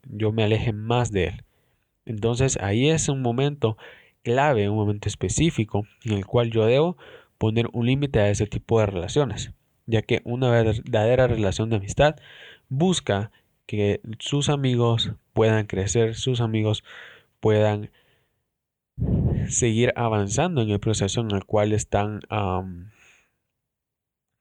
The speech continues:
en el, en el, en el punto en el cual ellos están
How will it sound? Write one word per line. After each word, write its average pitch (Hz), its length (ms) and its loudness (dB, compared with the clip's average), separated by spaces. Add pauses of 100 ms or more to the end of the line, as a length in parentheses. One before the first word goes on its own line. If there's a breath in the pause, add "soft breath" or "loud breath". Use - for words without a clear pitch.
en 113 200 -6
el, 101 220 -2
en 104 140 0
el, 101 180 -2 (180)
en 104 160 -4
el 101 80 -4
punto 110 300 -2
en 131 80 0
el 113 80 -2
cual 107 180 0
ellos 110 240 2
están 107 420 -2